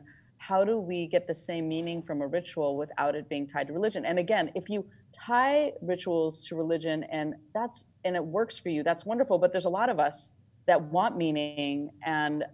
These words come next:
that was what was so exciting to me about finding Shabbat in a deep way and sharing it, is that here's this profound ritual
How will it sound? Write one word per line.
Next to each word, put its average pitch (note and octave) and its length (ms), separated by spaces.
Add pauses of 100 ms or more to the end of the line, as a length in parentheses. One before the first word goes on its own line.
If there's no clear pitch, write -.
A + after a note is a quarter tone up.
that F#3 200
was F#3 160
what E3+ 140
was D#3+ 100
so E3+ 200
exciting D#3+ 400
to D#3+ 120
me D3+ 120
about C#3+ 420
finding F3 460
Shabbat C#3+ 560
in D#3 120
a D#3 60
deep E3+ 360
way C#3 400 (260)
and E3 140
sharing F#3+ 540
it, C#3 320
is D#3+ 140
that D#3 200 (100)
here's G#3 340
this E3 160
profound D#3+ 800 (280)
ritual D3 680